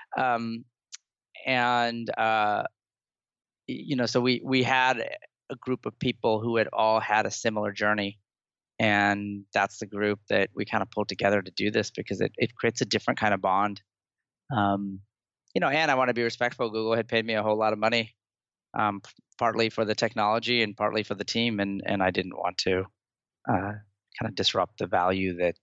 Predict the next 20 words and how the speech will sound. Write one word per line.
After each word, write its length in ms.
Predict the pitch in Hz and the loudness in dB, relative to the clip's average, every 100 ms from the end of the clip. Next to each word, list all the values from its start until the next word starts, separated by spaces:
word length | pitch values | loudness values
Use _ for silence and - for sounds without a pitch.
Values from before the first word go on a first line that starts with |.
| _ - | _ -6
that 160 | - | -4
they 260 | - 92 92 | -2 -2 -2
had 200 | 95 90 - | -2 -2 -4
sought. 420 | - - 98 90 | -6 0 0 0
And 100 | 98 | 0
in 60 | 95 | 0
fact, 240 | 101 92 | 0 0
most 240 | 101 107 113 | -2 -2 -2
of 140 | 95 | 0
our 260 | 95 92 - _ _ _ _ - | 2 0 -4 _ _ _ _ -6
engineers 540 | 120 113 110 107 104 | -4 -2 0 0 0
and 120 | 101 | -2
P 140 | 104 101 | 0 0
H 180 | 98 - | 0 0
Ds 300 | 101 101 104 | 0 2 2
are, 200 | 98 - | 2 2
are 120 | 104 | 0
still 240 | - 104 | 0 0
at 160 | 98 107 | 0 -2
Google, 380 | - 98 101 | -8 -8 -8